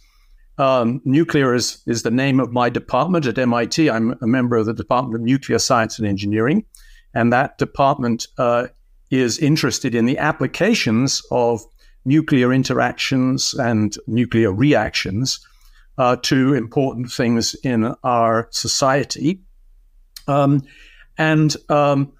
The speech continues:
and I'm also a plasma physicist, which is the appli-, uh, uh, plasmas are basically one of the key applications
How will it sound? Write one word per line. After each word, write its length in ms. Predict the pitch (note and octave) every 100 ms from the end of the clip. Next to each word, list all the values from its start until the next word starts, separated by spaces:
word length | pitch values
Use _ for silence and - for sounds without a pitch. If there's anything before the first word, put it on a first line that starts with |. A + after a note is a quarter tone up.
| _
and 140 | C#3+ D3
I'm 220 | D3 D#3
also 280 | F3+ D#3 C3+
a 60 |
plasma 520 | - - F3 A3+ D3 A2+
physicist, 560 | A#2+ A2+ - C#3+ B2+
which 180 | C3+ -
is 220 | C#3+ -
the 280 | C#3+ C#3 D3
appli-, 320 | D3 D#3 F3+ - -
uh, 100 | E3+ E3+
uh, 260 | - - - _ _ _ - - -
plasmas 500 | - D#3 D#3+ C3+ A#2+
are 140 | B2+ B2+
basically 460 | C#3 C#3 D3 A#2+
one 180 | A#2+ C#3
of 80 | C3
the 100 | A#2
key 420 | - - G3 E3
applications 1080 | C3 C#3+ C3 B2+ - D#3 - F#2 G#2+ C#3 -